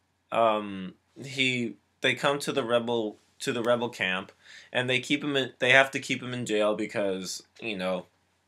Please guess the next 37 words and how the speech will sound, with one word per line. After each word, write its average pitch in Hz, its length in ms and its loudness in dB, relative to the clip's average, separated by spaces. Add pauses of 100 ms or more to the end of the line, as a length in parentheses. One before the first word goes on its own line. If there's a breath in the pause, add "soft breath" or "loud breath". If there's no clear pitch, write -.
safety, 95 880 -6
you 95 60 -6
know, 92 160 -6
we 95 140 -4
don't 92 180 -4
know 92 260 2
who 95 180 -8
this 92 240 -8
guy 87 240 -2
is 110 500 2
or 90 240 -4
what 95 200 0
his, 90 420 -8 (400 soft breath)
what 104 140 -4
he's 87 160 -8
really 101 240 -2
thinking, 117 460 -2
so 98 200 -2
it's 90 120 -6
just 95 160 -6
safer 107 260 -4
for 110 140 0
all 113 120 6
of 98 80 -2
us. 92 180 -4
And 117 360 -6
that 143 220 6
was 151 140 4
actually 139 340 4
very 131 420 2
understandable. 123 640 -4
It 95 80 -4
didn't 117 240 -2
seem 123 260 -4
unnecessary. 110 720 -2
It 110 40 -2
was, 101 200 -4